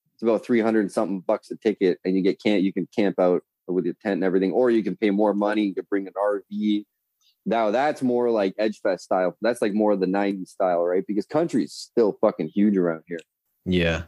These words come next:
Speaker 1: You get all the big names, man. Carrie Underwood, the, uh, uh, Jason Aldean, Lupe, they all come.
Speaker 2: Jeez, that's such a
Speaker 1: Haven't
Speaker 2: foreign thought to me over here, 'cause we don't, uh,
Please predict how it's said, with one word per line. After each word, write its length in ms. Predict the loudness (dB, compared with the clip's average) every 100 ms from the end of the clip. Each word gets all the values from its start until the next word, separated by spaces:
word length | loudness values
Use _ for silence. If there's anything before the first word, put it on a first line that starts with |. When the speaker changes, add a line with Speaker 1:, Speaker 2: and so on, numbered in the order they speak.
| _
Speaker 1:
You 180 | -2 0
get 180 | 2 2
all 300 | 2 2 2
the 100 | 0
big 200 | -2 -2
names, 300 | 0 -2 -4 _
man. 260 | -10 -10 -14 _ -2
Carrie 280 | 0 2 2
Underwood, 580 | 2 2 2 2 0
the, 160 | -4 -8 -10 -18 -2
uh, 500 | 2 2 0 -8 -6
uh, 260 | 0 2 2 0
Jason 380 | 2 2 2 0
Aldean, 680 | 2 0 0 2 2 2 0
Lupe, 140 | -2
they 180 | -2 0
all 160 | 2 0
come. 300 | -4 -8 -8 _ _ _ _ _ _ _ _ -8
Speaker 2:
Jeez, 580 | -6 -4 -2 -2 -4 -6 -12 -14 -14 -8 0
that's 340 | 0 0 -4
such 340 | -2 0 2 2
a 100 | 2
Speaker 1:
Haven't 240 | 2 2
Speaker 2:
foreign 400 | 2 4 4 2
thought 320 | 2 2 2
to 80 | 2
me 180 | 2 4
over 200 | 2 2
here, 200 | 2 2
'cause 200 | 0 0
we 100 | -2
don't, 320 | 0 -2 -2
uh, 300 | -2 -2